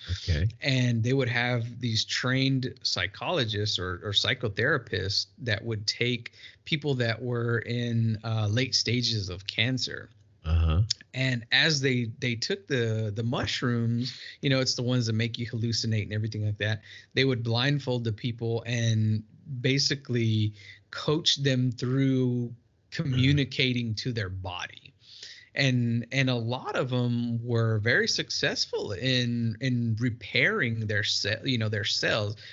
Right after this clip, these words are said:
Speaker 2: I'm not saying, you know, "Hey, go out there and do this," but it's fascinating to think that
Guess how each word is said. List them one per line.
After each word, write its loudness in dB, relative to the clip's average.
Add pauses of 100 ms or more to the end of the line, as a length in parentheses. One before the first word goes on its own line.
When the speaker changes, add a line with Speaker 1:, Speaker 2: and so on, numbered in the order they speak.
Speaker 2:
I'm 2
not 0
saying, 2
you 0
know, -4
"Hey, 2
go -4
out -4
there -4
and -6
do 0
this," -2
but -6 (400)
it's 2
fascinating 0
to -4
think -2
that -2